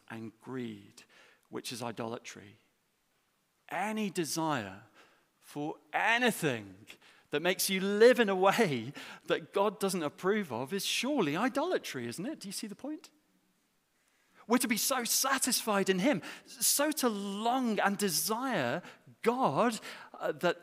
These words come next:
everything in our lives lines up with him. The way we consume, the way we use our bodies,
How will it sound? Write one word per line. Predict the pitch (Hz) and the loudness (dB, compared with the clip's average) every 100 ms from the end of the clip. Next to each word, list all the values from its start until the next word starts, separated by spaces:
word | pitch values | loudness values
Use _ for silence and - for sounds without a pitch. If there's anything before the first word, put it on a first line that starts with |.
| - | -4
everything | 208 202 190 160 | 0 2 2 2
in | 139 | 0
our | 127 | -2
lives | 110 110 98 98 - - - | -4 -6 -8 -10 -12 -12 -8
lines | 131 139 131 123 - - | -6 -4 -6 -8 -10 -10
up | 127 - - - | -12 -12 -18 -12
with | 127 123 | -8 -8
him. | - 131 135 104 101 104 _ _ _ _ _ _ _ _ _ _ _ _ _ _ _ _ | -12 -14 -14 -14 -18 -20 _ _ _ _ _ _ _ _ _ _ _ _ _ _ _ _
The | 131 | -8
way | 131 135 | -4 -4
we | 131 139 135 _ - | -4 -6 -8 _ -12
consume, | 143 135 - 226 220 110 101 104 _ - _ _ _ _ _ - | -8 -6 -8 -8 -10 -12 -16 -20 _ -20 _ _ _ _ _ -8
the | |
way | 139 147 147 | -4 -2 -4
we | 139 139 143 139 139 | -4 -4 -4 -8 -12
use | 143 147 | -10 -8
our | 139 | -6
bodies, | 165 190 147 110 98 98 - - - | -6 -6 -6 -10 -12 -14 -12 -12 -14